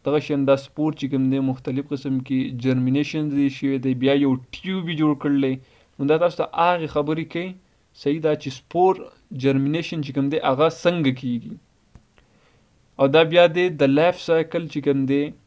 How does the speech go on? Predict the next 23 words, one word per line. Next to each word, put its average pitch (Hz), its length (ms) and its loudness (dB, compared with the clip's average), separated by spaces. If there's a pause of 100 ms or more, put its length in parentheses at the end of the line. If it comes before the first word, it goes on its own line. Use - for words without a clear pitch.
(480)
د - 40 -2
الټرنیشن 143 720 -2
اف 143 120 0
جنریشن، 139 600 0
د 127 80 -6
لایف 143 300 2
سایکل 143 440 -2
د 135 100 -6
ریکشیا 143 460 2
خبره 135 360 -2
کوي. 160 240 -6 (920)
چې 139 80 -10
مونږ 156 220 -2
وی 185 140 -6
چې 160 140 -4
په 139 80 2
دې 151 120 -2
کې 165 140 -6
ویجیټیټیو 151 800 0
ریپروډکشنز 139 800 -2
دی، 131 200 0 (380)
صحیح 139 260 -2
ده. 131 240 0